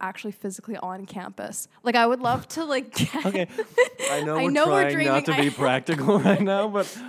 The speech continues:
Speaker 2: where and how?
Speaker 1: I don't care, Harry. I
Speaker 2: It
Speaker 1: really
Speaker 2: took
Speaker 1: don't
Speaker 2: three
Speaker 1: care.
Speaker 2: years to dig up the pipes on McTavish.
Speaker 1: That's what I thought they were doing. I was like,
Speaker 2: They
Speaker 1: "Oh,
Speaker 2: were, they
Speaker 1: like,
Speaker 2: were building a
Speaker 1: considering how
Speaker 2: subway
Speaker 1: deep those
Speaker 2: station?
Speaker 1: fucking ravines were," I was like,
Speaker 2: There was
Speaker 1: "Great,
Speaker 2: no
Speaker 1: fit a
Speaker 2: subway
Speaker 1: train down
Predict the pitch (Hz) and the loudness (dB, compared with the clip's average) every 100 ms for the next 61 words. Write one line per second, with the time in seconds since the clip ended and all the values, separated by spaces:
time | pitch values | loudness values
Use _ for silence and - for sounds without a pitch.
0 | 233 226 - 131 143 156 147 143 139 139 | -16 -20 -18 -8 0 2 4 4 2 2
1 | - 131 113 104 95 90 - - _ - | 2 4 4 4 0 -4 -8 -20 _ -20
2 | - - - - 277 277 - - 220 202 | -20 -20 -20 -16 -14 -14 -14 -12 -8 -6
3 | 196 - _ - 220 214 214 214 226 240 | -8 -10 _ -10 -6 -4 -4 -4 -2 -2
4 | 247 233 233 226 214 202 208 208 185 190 | 2 0 2 0 2 4 4 6 6 4
5 | 180 156 127 156 156 143 143 135 131 139 | 0 -4 -2 0 0 -2 -4 0 0 0
6 | 127 123 113 113 107 120 117 87 82 - | 0 -2 0 -4 -2 -2 0 -2 -8 -10
7 | - - - - - 403 - 539 508 523 | -14 -12 -10 -8 -4 -4 -2 -4 -2 0
8 | 539 539 440 277 277 370 427 269 269 339 | 4 4 4 0 -2 2 2 2 2 0
9 | 381 285 339 381 403 285 269 262 240 220 | 0 4 4 6 4 4 4 6 6 6
10 | 208 554 180 165 508 214 220 220 214 220 | 6 6 6 8 8 6 2 0 2 2
11 | 214 311 247 277 277 311 294 254 254 190 | 2 0 2 -4 -2 -2 0 0 -2 -4
12 | 196 196 233 262 294 339 370 370 403 269 | -8 -4 -2 -2 0 4 4 4 2 4
13 | 262 277 403 254 - 220 240 226 226 170 | 2 2 2 2 2 2 4 4 4 4
14 | 156 | 4